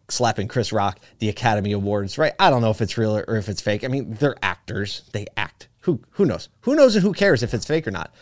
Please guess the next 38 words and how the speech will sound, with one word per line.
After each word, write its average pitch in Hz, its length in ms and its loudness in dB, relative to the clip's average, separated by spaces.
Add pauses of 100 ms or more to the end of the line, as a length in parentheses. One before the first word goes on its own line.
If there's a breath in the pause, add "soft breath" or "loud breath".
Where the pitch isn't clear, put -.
(320 soft breath)
But 170 140 4
the 151 80 2
reality 160 480 6
is, 131 260 4 (480 soft breath)
if - 140 -2
somebody 226 320 4
goes 160 260 8
off 160 240 4
like 98 240 2
that, 90 180 -2
guess - 200 2
what? 160 280 0 (160)
It's 120 160 -4
not 147 140 2
just - 240 -2
that 110 160 4
one 107 220 0
thing, 117 420 -4 (760)
right? 123 300 2 (100)
It 160 180 2
is 135 140 0
many 185 320 4
things 160 320 -2
before 175 460 -4
that. - 280 -8 (380)
It 127 60 -8
happens 180 280 0
all 202 120 4
the 190 80 2
times 165 320 -4
in 180 60 -8
relationships. 190 680 -6 (440 soft breath)
And 139 120 0
here's 226 240 4
another 196 300 6
thing 101 240 0
about 92 280 -4
that. - 220 -10